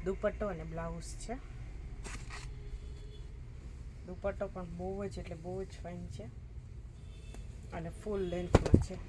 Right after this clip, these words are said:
ચણિયો, દુપટ્ટો અને બ્લાઉઝ. અને મટીરિયલ છે ડોલા સિલ્કમાં. અને આની પ્રાઇસ છે ફક્ત ને ફક્ત એક હજાર ને પાંચસો રૂપિયા.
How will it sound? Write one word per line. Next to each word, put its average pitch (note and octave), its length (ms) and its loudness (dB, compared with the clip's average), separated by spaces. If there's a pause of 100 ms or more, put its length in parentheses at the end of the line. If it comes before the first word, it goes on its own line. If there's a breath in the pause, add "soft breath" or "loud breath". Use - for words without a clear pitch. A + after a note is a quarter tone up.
(240)
ચણિયો, F#3 540 0
દુપટ્ટો F3+ 420 -4
અને D#3+ 140 -4
બ્લાઉઝ. D#3+ 440 -6 (2750)
અને - 160 0
મટીરિયલ F#3 500 0
છે F3 140 0
ડોલા F3 300 0
સિલ્કમાં. E3+ 520 -4 (3000)
અને F3 180 0
આની E3+ 160 0
પ્રાઇસ F#3 480 0
છે D3+ 240 -2
ફક્ત - 380 -2
ને F#3+ 180 2
ફક્ત - 340 -4 (220)
એક G3 240 -2
હજાર F#3 300 0
ને F3+ 160 -2
પાંચસો E3+ 560 -6
રૂપિયા. E3 380 -8